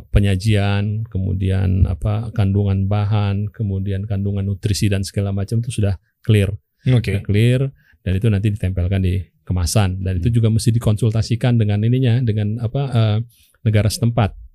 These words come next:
Speaker 1: Negara
Speaker 2: Hmm.
Speaker 1: setempat itu aturan tentang, eh, labeling, tentang marking, tentang packaging itu seperti apa.
Speaker 2: Oh, diatur ya, Pak, ya?
Speaker 1: Ya, itu,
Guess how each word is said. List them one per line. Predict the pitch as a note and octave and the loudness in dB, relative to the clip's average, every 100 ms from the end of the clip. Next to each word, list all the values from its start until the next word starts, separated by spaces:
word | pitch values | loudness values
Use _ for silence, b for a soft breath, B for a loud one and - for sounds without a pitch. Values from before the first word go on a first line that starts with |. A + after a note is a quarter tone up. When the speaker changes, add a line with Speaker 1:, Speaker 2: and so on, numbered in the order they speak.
| - | -2
Speaker 1:
Negara | A#2 D3+ | 4 4
Speaker 2:
Hmm. | G#2+ | 2
Speaker 1:
setempat | G2+ A2 A#2 | -2 -2 -2
itu | C#3+ | -4
aturan | C#3 A#2 A2+ A2+ | -2 0 0 2
tentang, | A2+ A2 G#2+ G#2 A2+ - | 0 0 -2 -2 -4 -6
eh, | A2+ G#2+ | -4 0
labeling, | G#2 G#2+ A2 A2+ A2+ | 0 2 2 2 2
tentang | A2 G#2+ G#2+ | 0 0 -2
marking, | A2 A2 - A2+ A2 A2+ | -2 -4 0 0 2 -2
tentang | G#2+ G#2 A2 | -2 -2 -2
packaging | A2 A#2 G#2+ G#2+ G#2+ | -2 0 0 0 0
itu | C3 | -2
seperti | - - - | -4 -6 -4
apa. | E2+ - G#2+ A#2 | -6 -6 -2 4
Speaker 2:
Oh, | F#3 | 6
diatur | G3+ G3+ C#3+ A#2+ - E3 | 6 4 2 0 0 2
ya, | G2+ | 2
Pak, | D#2+ | 2
ya? | C#2 | 0
Speaker 1:
Ya, | G#1+ | 0
itu, | A2+ | 0